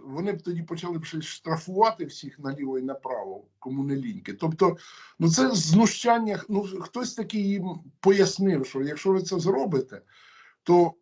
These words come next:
зараз пі-, почнеться, ну, щось неймовірне. Ви, по-перше, податків не зберете, по-друге, по-друге, люди почнуть закривати взагалі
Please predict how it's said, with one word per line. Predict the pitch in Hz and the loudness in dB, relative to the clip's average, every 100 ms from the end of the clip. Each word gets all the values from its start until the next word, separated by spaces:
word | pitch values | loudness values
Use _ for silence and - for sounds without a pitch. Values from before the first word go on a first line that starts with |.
| - | -12
зараз | 151 196 233 | -2 0 0
пі-, | - 202 160 - _ | -4 -12 -12 -16 _
почнеться, | 180 175 202 220 - 208 190 180 170 | -4 -4 -2 -4 -2 -2 0 -2 -2
ну, | 175 180 175 165 160 156 160 | -4 -2 0 -2 -4 -6 -8
щось | - 190 196 | -6 -4 0
неймовірне. | 196 208 190 113 - _ _ _ _ _ _ _ 165 | 2 2 0 -2 -6 _ _ _ _ _ _ _ 2
Ви, | 185 | 2
по-перше, | 208 220 196 208 | 4 2 2 0
податків | 220 226 240 - 165 | 0 2 2 0 0
не | 143 | 0
зберете, | 131 135 127 120 | -2 -2 -2 -6
по-друге, | 107 143 190 220 | -6 -4 -2 -2
по-друге, | 196 180 185 202 208 | 0 0 2 2 2
люди | 202 202 | 2 0
почнуть | 208 196 208 202 | -2 -4 0 2
закривати | 202 202 196 190 190 | 2 2 2 2 0
взагалі | 170 196 214 208 | 2 4 4 2